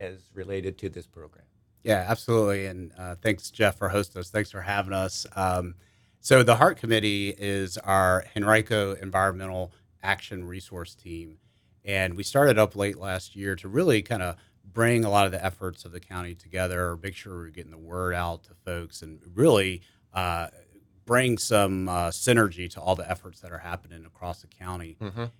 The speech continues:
Speaker 2: And, uh, this year, we, we've, we, we've done a lot of things, but we were really thinking about our commercial property owners. So there's a lot of things the co-, the county, uh, itself is doing, uh, to support sustainability and clean energy.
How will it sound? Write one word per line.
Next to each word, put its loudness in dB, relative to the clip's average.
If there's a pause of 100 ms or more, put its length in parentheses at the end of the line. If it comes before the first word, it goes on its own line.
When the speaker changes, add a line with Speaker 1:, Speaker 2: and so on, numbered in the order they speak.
(140)
Speaker 2:
And, -4
uh, 0
this 0
year, 2 (360)
we, 0
we've, -12 (120)
we, -10 (200)
we've -10
done 8
a 8
lot 10
of 6
things, 2 (180)
but 2
we 4
were 4
really 6
thinking -4
about -4
our -6
commercial -8
property -10
owners. -18
So -12
there's -12
a -14
lot 6
of 4
things 2
the -8
co-, 0
the -10
county, -4 (360)
uh, -4
itself 2
is 2
doing, -2
uh, -6
to -20
support -10
sustainability -10
and -14
clean -18
energy. -10